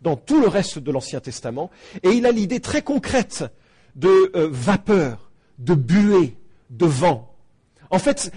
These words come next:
c'est vraiment le, le sens principal, concret de ce mot, c'est buée, vapeur. On pourrait dire que tout est vapeur, tout est buée, tout est vent. Donc, et c'est le sens figuré qui s'attache au centre, au, au, au sens, euh,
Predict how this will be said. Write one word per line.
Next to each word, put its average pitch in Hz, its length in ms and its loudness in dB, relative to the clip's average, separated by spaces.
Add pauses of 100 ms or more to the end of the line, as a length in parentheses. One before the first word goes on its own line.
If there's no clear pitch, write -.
c'est 233 160 0
vraiment 262 260 6
le, 240 180 2
le 208 80 0
sens 277 380 0
principal, 254 720 0
concret 269 400 2
de 214 80 0
ce - 160 -4
mot, 214 240 2 (220)
c'est 202 220 0
buée, 160 600 4
vapeur. 120 720 -2 (320)
On 214 100 2
pourrait 214 260 2
dire 254 200 0
que - 80 -4
tout - 480 0
est 220 60 4
vapeur, 170 420 0 (320)
tout 349 240 4
est 254 60 4
buée, 220 420 0 (240)
tout 294 240 2
est 254 80 2
vent. 220 320 2 (220)
Donc, 254 680 2
et 185 120 6
c'est 175 260 0
le 143 120 0
sens - 560 -2
figuré 208 540 0
qui - 140 -8
s'attache - 680 -2 (220)
au 165 120 -2
centre, 190 680 -2
au, 165 80 0
au, 160 260 -4
au 156 60 -6
sens, - 460 -2
euh, 117 200 -6